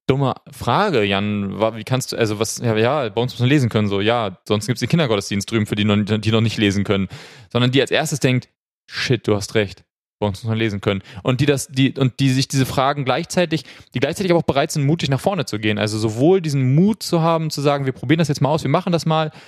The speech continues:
dann machen wir jetzt halt mal eine Bühne mal in Kreisform, dann machen wir jetzt mal das anders und wir gucken mal.“ Und gleichzeitig immer zu sagen, zu, bereit zu sein, zurückzutreten und zu sagen, „Ja gut, okay, das war jetzt vielleicht nicht so gut.“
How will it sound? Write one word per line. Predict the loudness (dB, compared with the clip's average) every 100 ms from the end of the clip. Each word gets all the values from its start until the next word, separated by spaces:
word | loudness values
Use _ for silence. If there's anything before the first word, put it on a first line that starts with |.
| -16
dann | -2
machen | 0 2
wir | 2
jetzt | 2
halt | 0
mal | 0
eine | 0
Bühne | 2 2
mal | 2 0
in | -4 -10 -14 -6
Kreisform, | -2 -2 0 0 0
dann | 0
machen | 0 0
wir |
jetzt | 0
mal | 0
das | 0
anders | 0 0 0
und | 0
wir |
gucken | -2 -2 2
mal.“ | 2 0 -4 -20 -14 -2
Und | 0
gleichzeitig | 0 2 0 2
immer | 0
zu | 0 0
sagen, | 2 2 -2 -8
zu, | -4
bereit | 0 0 0
zu | 2
sein, | 2 2
zurückzutreten | -2 -2 -2 -2 -2 -2
und |
zu |
sagen, | -2 0 2
„Ja | 0
gut, | 0
okay, | 0 2
das | 2
war | 0
jetzt | 0
vielleicht | 0 0
nicht | 2
so | 4
gut.“ | 2 2